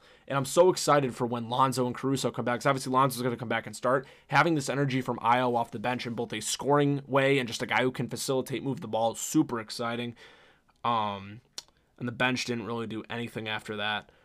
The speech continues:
Here's the thing, when we get Patrick Williams back, Caruso, Lonzo, you know, we're gonna start shaping out more of, of a role for guys. And I guess I'll throw this in here. The Bulls added Tristan Thompson off the buyout market.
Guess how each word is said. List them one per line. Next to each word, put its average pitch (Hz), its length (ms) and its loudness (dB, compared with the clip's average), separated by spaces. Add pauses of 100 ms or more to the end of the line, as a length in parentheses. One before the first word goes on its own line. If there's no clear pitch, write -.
(140)
Here's 170 220 8
the 165 100 4
thing, 151 260 2
when 123 160 -2
we 156 140 2
get 143 400 -2
Patrick 139 480 -2
Williams 127 460 -2
back, 101 300 -8
Caruso, 123 1080 -2 (100)
Lonzo, 127 640 4
you 117 80 -10
know, 123 60 -4
we're 127 100 -4
gonna 139 100 -2
start 143 240 -2
shaping 143 400 -2
out 123 200 0
more 123 200 0
of, 113 160 -4
of 117 240 2
a 113 60 0
role 120 240 6
for 113 180 -6
guys. 104 320 -8 (260)
And 156 120 2
I 160 60 6
guess 156 200 4
I'll 131 100 4
throw 131 220 2
this 117 180 -6
in 117 80 -4
here. 110 160 -6
The 120 80 0
Bulls 139 280 6
added 127 240 2
Tristan 127 340 -2
Thompson 117 420 0
off 110 160 -4
the 117 80 -8
buyout 113 400 0
market. 107 380 -6